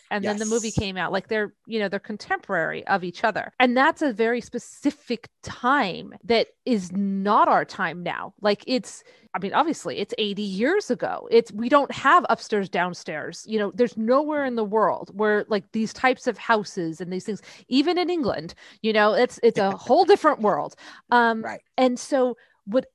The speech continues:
Speaker 1: it would have been interesting to me if instead of in twenty twenty, they remade the nineteen, kept it in, like, the thirties and the forties, if they had made it modern. Like,
Speaker 2: Yeah.
Speaker 1: update it so that you have a reason to remake it,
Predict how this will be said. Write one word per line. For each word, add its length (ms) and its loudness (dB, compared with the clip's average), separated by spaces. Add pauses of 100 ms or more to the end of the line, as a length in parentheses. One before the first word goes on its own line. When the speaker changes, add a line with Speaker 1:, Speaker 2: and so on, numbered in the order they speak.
(120)
Speaker 1:
it 140 -2
would 180 0
have 160 -2
been 140 0
interesting 500 -10
to 140 -14
me 260 -4
if 160 -2
instead 380 -2
of 100 -2
in 100 -4
twenty 240 -6
twenty, 260 -8
they 180 -4
remade 580 -2
the 80 -4
nineteen, 380 -6 (200)
kept 300 2
it 80 2
in, 160 -2
like, 200 0 (120)
the 80 -8
thirties 500 -2 (280)
and 120 -8
the 60 -6
forties, 460 0 (320)
if 160 4
they 120 8
had 220 0
made 220 -2
it 180 -4 (340)
modern. 500 0 (460)
Like, 300 4 (180)
Speaker 2:
Yeah. 220 -8
Speaker 1:
update 400 4
it 220 0 (240)
so 180 -2
that 160 4
you 120 -4
have 180 0
a 80 -2
reason 540 -2
to 180 -12
remake 500 -8
it, 240 -2